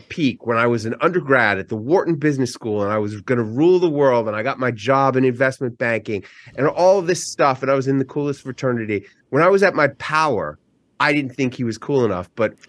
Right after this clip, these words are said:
then when I became chasing the Hollywood dream and I started lowering my standards, I started associating with a lower class of person because of my addiction.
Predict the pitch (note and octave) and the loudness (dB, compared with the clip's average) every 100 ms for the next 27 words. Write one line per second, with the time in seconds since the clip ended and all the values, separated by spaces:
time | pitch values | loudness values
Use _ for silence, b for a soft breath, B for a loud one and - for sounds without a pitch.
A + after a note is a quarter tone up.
0 | _ G2+ G#2+ E3+ F#3+ C3 C#3 _ _ - | _ -12 0 2 2 -2 -8 _ _ -6
1 | A#2+ B2+ A2 G#2 - A#2+ G2+ G2 F2 _ | 0 2 0 -2 -6 -2 0 0 -6 _
2 | _ _ - A#2+ A#2 A2+ G#2 G2+ G2 F#2+ | _ _ 0 0 0 -6 -4 -4 -4 -6
3 | G#2 F3 G3 F#3 F3+ D3+ G2 G2+ F#2+ A2+ | 0 4 4 4 2 -2 -6 -6 -4 -2
4 | G#2 G2 G2+ G2+ G2 F#2+ F2+ - C3 B2 | -2 -2 -2 0 -2 -4 -6 -2 -2 0
5 | A#2+ A2 F#2 A2 G2+ F2 F2 - D3 C#3 | -4 -6 -8 -6 -6 -6 -12 -2 -2 0
6 | C3+ B2 A2+ G2 F#2+ F#2 F2 E2+ F2 F2 | 0 0 0 -2 -4 -2 -2 -2 -6 -6
7 | F2 - A#2+ A#2 G2+ - b b _ _ | -12 -2 -2 -2 -6 -8 b b _ _
8 | - - - C#3 C#3 A2 G2+ G2 - _ | -14 -10 -4 2 4 4 2 -6 -16 _
9 | _ _ - G2+ F#2 E2+ E2 _ _ _ | _ _ -2 2 2 -2 -12 _ _ _
10 | - F#2 F2 E2 G2+ G2 - - C2 | -4 -2 -2 -2 -2 -2 -6 -12 -12